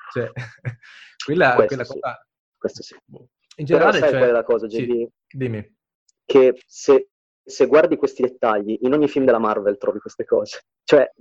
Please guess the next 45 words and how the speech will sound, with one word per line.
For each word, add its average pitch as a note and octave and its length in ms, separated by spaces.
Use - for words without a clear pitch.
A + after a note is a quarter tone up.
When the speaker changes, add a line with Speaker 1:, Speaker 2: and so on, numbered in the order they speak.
Speaker 2:
mm, B2+ 460
purtroppo C3+ 680
Thor C3 180
Ragnarok B2+ 520
viene C3 240
preso C3 280
un B2 80
po' C#3+ 140
di C#3+ 120
mira C3+ 380
perché B2+ 480
a A#2 120
tanta C3 280
gente A#2+ 300
non A2+ 120
è A#2 60
piaciuto B2+ 680
e - 100
quindi C3+ 280
poi B2+ 240
vai B2 240
a A#2+ 60
trovare, B2 480
cioè, - 160
anch'io B2 340
quando B2 180
ho A#2 40
detto: A2+ 120
"Ma A2 80
scusa, B2 200
ma A2+ 80
se C3+ 100
il B2 120
dio C#3 120
del C3 180
tuono D3 500
è A#2+ 100
una A#2+ 180
scossetta B2 600
da A2+ 100
quattro B2+ 400
volte C3 340
ti - 80
mette G#2+ 220
K G#2 100